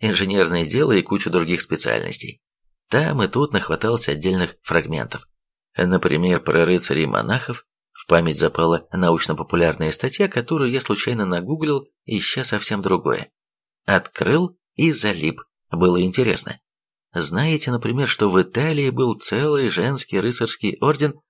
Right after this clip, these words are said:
Святой Марии? Или что те самые тевтонцы, что так лихо однажды поплавали в Чудском озере, тоже брали к себе женщин? Не очень охотно, правда, но брали.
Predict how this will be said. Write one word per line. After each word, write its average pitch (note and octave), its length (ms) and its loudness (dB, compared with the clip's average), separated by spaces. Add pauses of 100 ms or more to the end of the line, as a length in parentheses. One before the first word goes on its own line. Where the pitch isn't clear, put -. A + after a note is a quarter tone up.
Святой C3 380 0
Марии? A2+ 440 0 (580)
Или E2+ 260 4
что E2 400 2 (140)
те - 120 2
самые E2 360 2
тевтонцы, E2 880 -2 (420)
что - 180 -2
так D#2+ 220 0
лихо E2+ 340 2
однажды D2+ 500 0 (100)
поплавали D#2+ 600 2
в D2 80 -4
Чудском - 480 -2
озере, - 460 -4 (140)
тоже C#3 380 2
брали B2+ 320 2
к B2 80 -2
себе B2 240 2
женщин? A#2+ 460 -2 (480)
Не G2+ 260 4
очень E2+ 380 2
охотно, E2+ 460 0
правда, - 360 2
но B1+ 160 -2
брали. A#2+ 500 -4